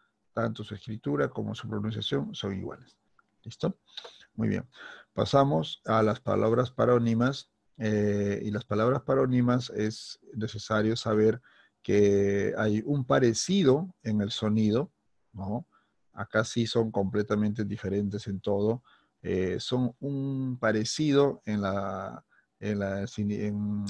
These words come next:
en la, la fonética, en el sonido. Igual también tienen significados distintos, ¿no? Eh,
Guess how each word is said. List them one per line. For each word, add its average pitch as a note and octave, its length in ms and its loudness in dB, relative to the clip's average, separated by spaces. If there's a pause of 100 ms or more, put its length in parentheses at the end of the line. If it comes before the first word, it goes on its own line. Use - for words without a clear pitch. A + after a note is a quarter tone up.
(180)
en A2 100 -4
la, G#2 100 -4
la G#2 380 -4
fonética, A#2 640 0
en G2+ 80 -2
el G2 80 -4
sonido. A2 580 0
Igual A#2+ 420 2
también G#2+ 280 0
tienen A2+ 300 0
significados G2 600 -8
distintos, A2 600 -2
¿no? C3+ 220 -2 (400)
Eh, G2 800 2